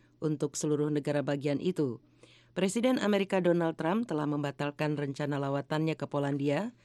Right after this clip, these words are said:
untuk memastikan semua sumber daya pemerintah federal terfokus pada badai yang akan tiba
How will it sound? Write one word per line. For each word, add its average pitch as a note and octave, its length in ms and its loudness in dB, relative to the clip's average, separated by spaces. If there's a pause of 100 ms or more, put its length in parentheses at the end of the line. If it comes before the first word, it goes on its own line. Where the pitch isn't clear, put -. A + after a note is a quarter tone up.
(260)
untuk C#3+ 320 -4
memastikan E3 640 0 (320)
semua A3 320 4
sumber F3 280 2
daya D3+ 280 2
pemerintah C#3+ 640 0
federal D#3 520 2 (360)
terfokus D#3+ 480 -4
pada D3 240 2
badai C#3+ 480 0
yang C3 80 -4
akan C3+ 320 -4
tiba C#3 160 -2